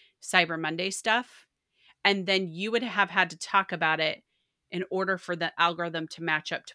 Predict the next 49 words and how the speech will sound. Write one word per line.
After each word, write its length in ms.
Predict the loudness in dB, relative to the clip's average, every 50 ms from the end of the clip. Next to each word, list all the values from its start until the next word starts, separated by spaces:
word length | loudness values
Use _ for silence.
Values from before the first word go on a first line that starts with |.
| _ _
put 160 | -8 -4 -4
it 120 | -4 -4
in 100 | -6 -8
those 320 | -10 -10 -10 -12 -14 -16 _ -8
feeds, 500 | -8 -6 -6 -6 -8 -8 -12 -18 -20 -20 _ -20 -20 -16 _ -6
because 240 | -4 -2 -2 0 0
idea 320 | 0 0 0 -2 -4 -4
pins 280 | -4 -4 -6 -6 -6 -6
live 220 | -4 -6 -6 -6
forever. 420 | -4 -2 2 2 2 2 2 0
And 140 | -2 -2 0
that's 220 | -2 -2 -2 -4 -8
the 100 | -10 -6
hope, 340 | -4 -2 -2 -2 -4 -4
right? 240 | -2 0 0 0 0
Like, 180 | -2 -6 -8 _
there's 260 | -2 -2 -2 0 -2
something 320 | -2 -2 -2 -2 -2 -6 -4
that's 220 | -6 -6 -4 -2
not 200 | -2 -2 -2 -2
time-based, 800 | -6 -8 -6 -6 -6 -4 -4 -2 -2 -2 -2 -4 -6 -8 -10 -10 -12 -18 -20 -20 -20 _ _ _ -6
like 420 | -4 -2 2 4 4 4 4 2
a 60 | -4
static 500 | -6 -2 2 2 2 2 0 -4 -8 _
pin. 260 | -4 -2 -2 -2 -2
It 140 | -6 -8 -8
can 160 | -8 -8 -8
be 180 | -6 -6 -8 -8
viewed 540 | -8 -8 -6 -4 -4 -4 -4 -4 -6 -8 -12 _ _ _ _ _ _ 0
a 80 | 0
year 260 | 0 2 2 0 0
from 220 | 0 -2 -8 -6 -4
now, 180 | -2 -2 -2
like 160 | -2 -2 -4 -2
talking 240 | -2 -2 -2 0
about 200 | 0 0 0 0
your 120 | -2 -6 -6
blog 320 | -4 0 2 2 0 0
post. 320 | -2 -6 -6 -4 -6 -8 -8
If 160 | -8 -8 -8
you 140 | -8 -6 -4
did 160 | -4 -4 -2
an 100 | -2 -2
idea 400 | -2 -2 -2 -4 -2 0 -2 -2
pin 420 | -2 -2 -4 -2 -2 -2 -4 -8 -10 -16 -20 -20 -20 _ _ _ _ -8
two 180 | -6 -4 -4 -4
years 320 | -2 0 0 0 0 -2
from 180 | -4 -4 -4 -2
now, 300 | 0 0 2 2 0